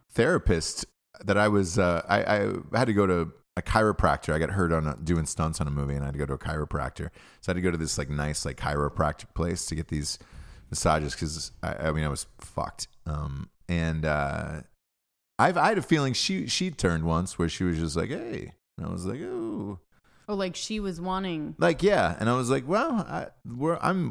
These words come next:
Speaker 1: w-, the, no, like, the, the space that we're in is very medical and professional." And it was just like, "No." Um,
Speaker 2: So you're <laughs> saying the massage therapist
Speaker 1: I think she wanted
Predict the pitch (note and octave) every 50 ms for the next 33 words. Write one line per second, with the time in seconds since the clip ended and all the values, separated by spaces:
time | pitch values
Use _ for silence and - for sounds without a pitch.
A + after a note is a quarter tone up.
0 | - - - B2 - - A2 A2+ C#3 D#3 C3 A#2+ A#2+ G#2+ E2+ D2+ D#2+ - - G2+
1 | G2+ G2+ - G#2+ A#2+ B2 A#2+ A2+ A#2 A#2 - - D#3+ D#3 C#3 - - C#3 A2+ A2
2 | G2+ F#2+ F#2+ G2 F2+ D#2 E2 E2 D#2 D2 D2 F#2 F#2 F#2 E2+ D#2 D2+ C#2+ C2+ C2+
3 | B1+ - - E2 D#2 D#2+ D#2+ D#2 D#2 - - - A1 G1+ G1+ - _ _ - D#2
4 | D2+ C#2+ C#2 - D2 C2+ - - C#2+ D2 - - - B1 B1 B1+ C2 B1+ C2+ D2+
5 | E2 B1+ - - - A1 G1+ G1+ - B1 C2+ D2+ E2 D#2+ C2 - - _ _ -
6 | D#2+ D#2 D2 D2 D2 C#2+ C#2 C#2+ C#2 - - - _ - - - C#4 B3+ B3+ A#3+
7 | B3+ C4+ C#4+ D4+ - B3+ - C#4 C#4+ A#3+ A#3+ A#3 A3 G#3+ G#3+ G#3+ - A3+ F#3+ G3+
8 | G3+ G3 - - G3+ F#3+ G3 F#3 - F#3+ E3+ - - - - - - - - -
9 | - D#3 G3 G#3 G#3 F3+ - - G#3 F#3 F#3 C4+ B3 B3